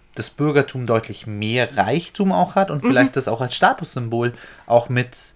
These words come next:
Speaker 2: Genau.
Speaker 1: verwenden möchte,
Speaker 2: Mit
Speaker 1: oder?
Speaker 2: Sicherheit, ich gehe auch davon aus. Ich hab noch ein bisschen recherchiert in Richtung Reitvereine, weil ich auch da ähnlich gedacht hab wie du. Und es ist tatsächlich so, die fetten Jahre der Reitvereine waren so neunzehnhundertsiebenundfünfzig bis neunzehnhunderteinundsiebzig.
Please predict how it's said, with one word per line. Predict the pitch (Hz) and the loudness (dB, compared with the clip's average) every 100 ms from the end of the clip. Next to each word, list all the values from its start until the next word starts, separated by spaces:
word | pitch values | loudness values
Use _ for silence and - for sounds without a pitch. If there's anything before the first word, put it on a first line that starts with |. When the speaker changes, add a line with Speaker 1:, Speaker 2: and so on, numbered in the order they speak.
| - | 0
Speaker 2:
Genau. | 262 208 202 | 6 8 8
Speaker 1:
verwenden | 117 117 113 | 6 2 -6
möchte, | 107 104 - | -4 -2 4
Speaker 2:
Mit | 226 | 4
Speaker 1:
oder? | 202 262 | 6 4
Speaker 2:
Sicherheit, | 247 208 185 - | 6 6 6 4
ich | 202 - | 0 0
gehe | 220 - | 4 6
auch | 190 | 6
davon | 208 - 196 | 2 -2 2
aus. | - 190 | 4 4
Ich | 202 277 | 2 0
hab | 269 | 2
noch | 285 277 | 0 0
ein | |
bisschen | 269 269 254 | -2 -2 -2
recherchiert | 226 226 226 208 220 214 | 0 0 -2 -4 -2 0
in | |
Richtung | 214 208 208 | 0 0 -2
Reitvereine, | 190 - 277 - 277 269 285 247 | 4 4 4 2 2 2 2 4
weil | 214 | 4
ich | 220 - | 2 2
auch | 208 240 - - - - | 4 4 -2 -20 -20 0
da | 214 208 | 4 6
ähnlich | 214 247 277 | 6 2 -2
gedacht | 247 254 285 - | -4 -4 -4 -6
hab | 247 | -6
wie | 226 | -8
du. | 214 254 - - - - | -8 -8 -10 -16 -20 -6
Und | 202 | 0
es | 226 233 | 0 -2
ist | - | -4
tatsächlich | 226 233 233 226 - | -2 0 0 0 0
so, | 226 | 0
die | 196 | 0
fetten | - - 269 262 226 | -4 -4 -4 0 4
Jahre | 214 220 208 | 8 8 6
der | 196 190 | 2 4
Reitvereine | 202 233 - 202 196 202 180 | 4 4 2 2 4 2 4
waren | 185 196 196 | 6 6 4
so | 202 - - - | 0 -2 -14 2
neunzehnhundertsiebenundfünfzig | 214 226 233 214 214 240 247 226 247 233 - 226 | 4 4 2 0 2 2 0 -2 -6 -6 -8 -8
bis | - - | -8 -2
neunzehnhunderteinundsiebzig. | 190 190 196 185 - 180 185 175 190 190 - 175 - | 0 0 0 -2 0 -2 0 -2 -4 -6 -10 -10 -12